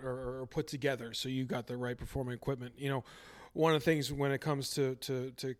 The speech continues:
to kids, um, with, uh,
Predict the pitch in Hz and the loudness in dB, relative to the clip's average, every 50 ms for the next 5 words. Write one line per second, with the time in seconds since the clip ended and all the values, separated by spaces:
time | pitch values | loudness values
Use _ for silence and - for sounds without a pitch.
0 | - - - 120 - - 160 170 170 147 127 117 - - - - - - _ _ | -10 -8 -8 -8 -6 0 4 8 8 8 6 4 -4 -6 -6 -8 -10 -12 _ _
1 | - 127 123 123 123 123 120 117 127 - _ _ - _ - - 139 139 139 127 | -12 -10 -8 -8 -8 -8 -10 -10 -14 -16 _ _ -20 _ -20 -14 -8 -6 -6 -6
2 | 113 - - - 147 135 127 123 123 | -6 -8 -10 -4 -2 -2 -2 -2 -4